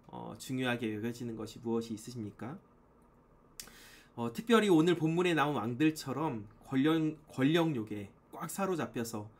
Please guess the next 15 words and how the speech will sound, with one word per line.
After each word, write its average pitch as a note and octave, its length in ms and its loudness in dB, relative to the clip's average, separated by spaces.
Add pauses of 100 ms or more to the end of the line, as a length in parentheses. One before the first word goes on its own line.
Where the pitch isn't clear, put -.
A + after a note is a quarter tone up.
(440)
하나님의 G3+ 420 2
백성들을 D#3 640 2
돌보아야 D#3 600 4
하-, - 180 -6
돌보아야 C#3 840 4
한다는 B2 440 -4
그러한 B2+ 300 -2
사명 F#3+ 440 0
의식을 C3+ 500 0
버리고 B2 580 -2 (720)
단지 B2+ 400 -6
자리 C3 340 -4
욕심에, A2 500 -6
권력 C#3+ 420 0
욕심에 A#2 600 -6